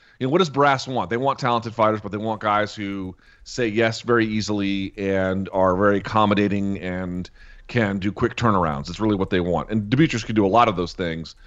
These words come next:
but probably not all of them in the same way that Figueiredo could. But in terms of who's better for flyweight, I don't know. It's, you know, one replaces the other. It's kind of a wash in certain ways. I mean, Demetrius was very special, obviously.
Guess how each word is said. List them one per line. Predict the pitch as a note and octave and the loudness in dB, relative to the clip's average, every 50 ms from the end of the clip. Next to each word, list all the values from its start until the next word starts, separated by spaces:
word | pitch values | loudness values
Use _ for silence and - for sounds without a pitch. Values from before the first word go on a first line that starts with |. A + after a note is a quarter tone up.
| - - - - | -20 -20 -14 -8
but | - A2 | -8 -2
probably | - B2+ A#2+ A2 A2+ A2 | 2 2 2 2 0 -4
not | G2+ G#2 G#2+ G#2 - - | -4 -4 -6 -6 -8 -4
all | - A2+ A2+ A2 | -2 -2 0 0
of | G#2 F#2 | -2 -4
them | G2+ G2+ | -6 -6
in | F#2 G2+ A2+ G#2 | -6 -6 -8 -6
the | G2+ G2 | -6 -6
same | F#2+ - - A#2 G#2+ G2+ F#2+ F#2 F#2 F2+ | -8 -6 -4 -2 -2 -2 0 -2 -2 0
way | F2+ F#2+ F#2 F#2 G2 G#2 A2 A2+ - _ - - _ | 2 4 4 6 6 4 4 2 -2 _ -20 -14 _
that | - G#2 | -10 0
Figueiredo | - C3+ A2+ B2 B2 A#2+ A#2 A#2+ A#2 | 0 4 4 6 6 6 6 4 2
could. | A#2+ - C3+ B2+ | 4 4 2 4
But | B2+ C#3+ C3 - - - - - - | 4 4 0 0 -6 -18 -20 -14 -12
in | C3 | 0
terms | A#2 F#3 G3+ E3 | 2 2 2 2
of | D3+ C3 | 0 2
who's | D3 D#3+ C#3+ | 2 2 2
better | G#2+ B2 C#3 C3+ | 4 2 2 2
for | B2 G#2+ G2+ | 0 -4 -10
flyweight, | - - B2 B2 A#2+ A2+ A2+ G#2+ G#2+ - | -4 0 2 4 4 4 2 -2 -2 -2
I | - G3+ | -2 0
don't | G#3+ E3+ | 0 0
know. | D3 C#3+ D3 D#3 - - - - - _ _ _ - - - - | 0 -2 -2 -2 -6 -14 -20 -20 -20 _ _ _ -20 -20 -14 -14
It's, | D#3 - - - | -12 -12 -12 -16
you | D#3 E3+ F3 D#3+ | -6 -4 0 2
know, | C#3 B2 B2+ | 2 2 0
one | C3 B2+ A#2+ C3+ D#3 E3 E3 D#3 | 0 -6 0 4 4 4 4 4
replaces | D3+ - - D#3+ D#3 C#3+ - C3 A#2 | 0 0 2 0 0 0 -2 -6 -4
the | A2 B2 A#2 | -2 0 2
other. | A#2 A#2+ B2+ C#3 C3+ | 2 2 2 2 0
It's | C3+ B2+ - - | 0 -2 -4 -8
kind | - E3+ D#3+ D#3+ D3+ | -4 -2 -2 0 0
of | C#3+ B2+ | -2 -2
a | A#2+ | -2
wash | A2+ G#2+ G#2 G2+ G#2+ A2+ B2 B2+ - - | -4 -4 -2 0 0 0 0 -2 -6 -10
in | - C3 C3 | -10 -10 -10
certain | A#2 - C#3 C3 C3 C3 | -6 -4 -4 -2 -2 0
ways. | B2+ B2+ B2+ C3 C#3 B2 | 2 2 4 4 2 2
I | B2 | 0
mean, | B2+ B2+ A#2+ | -2 -2 -2
Demetrius | A2 A#2 C#3 C#3 - C#3 B2 A2+ | -2 -2 -4 -4 -4 -6 -6 -4
was | A2+ G#2 G2 | -4 -4 2
very | G2+ A2+ A2 G#2 | 2 4 4 2
special, | - - A#2 A2+ A2 B2 B2 | 2 2 2 2 2 4 4
obviously. | A#2+ A#2 A#2 B2 A#2 - C3 B2+ C3+ C3 | 6 6 4 2 -4 -4 -4 -4 -4 -4